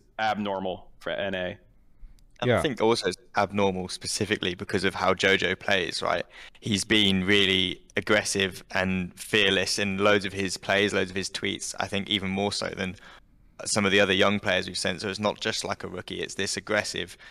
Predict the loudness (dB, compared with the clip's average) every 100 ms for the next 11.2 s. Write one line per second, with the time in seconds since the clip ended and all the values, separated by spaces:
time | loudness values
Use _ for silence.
0 | -10 0 2 2 4 4 2 2 2 2
1 | 0 -4 -6 -10 -10 -8 -6 -6 -6 -8
2 | -8 -10 -2 0 0 -2 -4 -2 -2 -2
3 | 0 4 4 2 -4 -20 _ _ _ _
4 | _ _ _ _ _ 0 4 6 6 6
5 | 6 6 6 4 4 2 2 0 6 6
6 | 6 4 2 4 4 4 4 0 0 2
7 | 6 6 4 0 0 0 0 -4 -10 -4
8 | -2 4 4 6 6 6 4 4 4 2
9 | 2 2 0 -8 -20 _ _ _ _ _
10 | _ 0 4 4 4 0 -4 _ -2 0
11 | 0